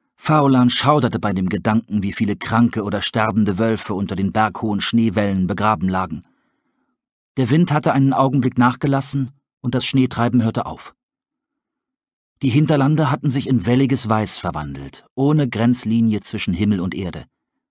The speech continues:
Mit bangen Gefühlen bahnten sich die fünf Wölfe ihren Weg zu den Cairns zurück. Die Cairns rückten näher, und Faulan entdeckte die Blutwächter auf ihren Aussichtsposten.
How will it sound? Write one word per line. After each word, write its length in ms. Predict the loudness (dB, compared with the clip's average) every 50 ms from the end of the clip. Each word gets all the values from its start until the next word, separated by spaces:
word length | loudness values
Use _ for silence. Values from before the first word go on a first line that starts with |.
| _ _ _ _ _ _ _ _ _ _ _ _ _ _ _ _
Mit 220 | -2 -2 -2 0
bangen 300 | 0 2 4 6 4 4
Gefühlen 600 | 4 2 -2 -4 0 0 2 2 2 2 0 0
bahnten 420 | 0 2 2 2 0 -2 -6 -10 -10
sich 160 | -10 -10 -10
die 100 | -10 -12
fünf 320 | -8 -4 -4 -4 -4 -4 -4
Wölfe 280 | -4 -4 -4 -4 -6
ihren 300 | -6 -6 -4 -4 -6 -4 -2
Weg 200 | -4 -4 -4 -6
zu 100 | -6 -4
den 180 | -4 -4 -4
Cairns 360 | -2 -2 -2 -2 -2 -6 -8 -10
zurück. 360 | -12 -14 -14 -14 -18 -18 _ _ _ _ _ _ _ _ _ _ _ _ _ _ _ _ _ _
Die 60 | -10 -2
Cairns 420 | 2 4 4 4 4 2 0 -2
rückten 340 | -2 -4 -2 _ 2 2 4
näher, 400 | 4 4 2 0 -4 -10 -14 _ _ _ _ _ _ _ _ _ _ _
und 140 | -4 -4 -2
Faulan 500 | 0 0 2 2 2 2 2 0 0 0
entdeckte 500 | 0 -2 -2 -2 -4 -4 -4 _ -2 -2
die 100 | -2 0
Blutwächter 640 | 0 -2 -4 -4 -4 -6 -6 -6 -8 -10 -10 -8 -8
auf 120 | -8 -8
ihren 200 | -8 -6 -6 -4
Aussichtsposten. 920 | -4 -4 -4 -4 -8 -10 -10 -12 -12 -10 -10 -10 -10 -10 -12 -14 -16 -18